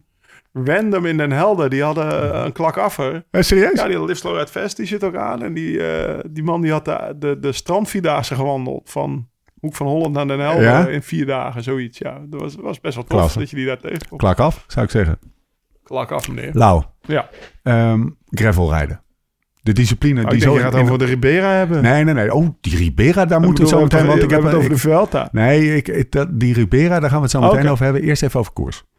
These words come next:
Speaker 2: Want jij ging natuurlijk naar Scandinavië, eh,
Speaker 1: Oh ja.
Speaker 2: om in Zweden
Speaker 1: Ik heb
Speaker 2: een
Speaker 1: wedstrijd
Speaker 2: koersje te
Speaker 1: gereden,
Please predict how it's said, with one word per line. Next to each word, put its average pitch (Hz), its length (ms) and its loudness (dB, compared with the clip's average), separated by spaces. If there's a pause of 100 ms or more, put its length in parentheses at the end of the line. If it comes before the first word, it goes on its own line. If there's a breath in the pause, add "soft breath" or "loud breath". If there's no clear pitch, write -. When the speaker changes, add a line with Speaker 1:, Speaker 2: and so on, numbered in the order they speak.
(220)
Speaker 2:
Want 107 160 -4
jij 139 80 2
ging 123 200 2
natuurlijk 104 300 2
naar 101 100 2
Scandinavië, 98 760 0 (400 soft breath)
eh, 92 140 0
Speaker 1:
Oh 240 120 4
ja. 240 160 2
Speaker 2:
om 101 120 4
in 92 80 2
Zweden 104 300 4
Speaker 1:
Ik 82 60 2
heb 127 80 2
Speaker 2:
een 127 60 4
Speaker 1:
wedstrijd 139 120 4
Speaker 2:
koersje - 60 -4
te - 100 2
Speaker 1:
gereden, 127 320 4